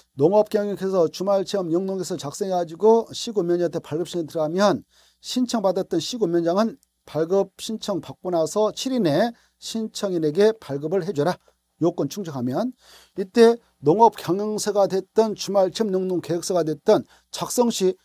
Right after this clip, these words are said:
세 가지를 꼭 기록해야 되는데, 기재해야 되는데 세 가지 뭐냐? 일 번.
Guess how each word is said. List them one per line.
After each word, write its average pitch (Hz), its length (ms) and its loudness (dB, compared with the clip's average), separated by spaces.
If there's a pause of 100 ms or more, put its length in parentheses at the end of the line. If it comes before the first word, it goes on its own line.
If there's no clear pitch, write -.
세 311 360 0
가지를 226 300 4
꼭 247 240 0
기록해야 185 440 0
되는데, 175 400 4
기재해야 180 300 0
되는데 160 320 -2 (180)
세 - 240 -2
가지 240 240 2
뭐냐? 151 400 2 (760)
일 233 140 6
번. 147 200 8